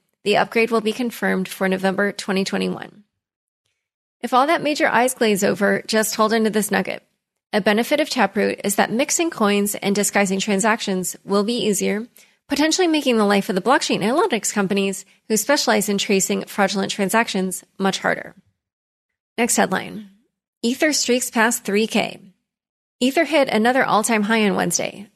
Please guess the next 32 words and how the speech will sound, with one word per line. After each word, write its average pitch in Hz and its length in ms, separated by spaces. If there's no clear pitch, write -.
The 214 80
token 240 360
reached 214 360
three 220 240
thousand 226 460
five 202 180
hundred 208 240
and 190 100
fifty 277 240
dollars 202 440
in - 160
the 196 80
late 202 220
afternoon, 196 580
extending 294 460
a 359 40
rally 214 300
that 202 380
is 208 160
over 220 260
three 269 220
hundred 302 220
and 262 100
fifty 226 240
percent 214 380
in 196 120
gains - 560
just 202 280
this 202 200
year. 196 300
Decrypt 311 400
reports 202 500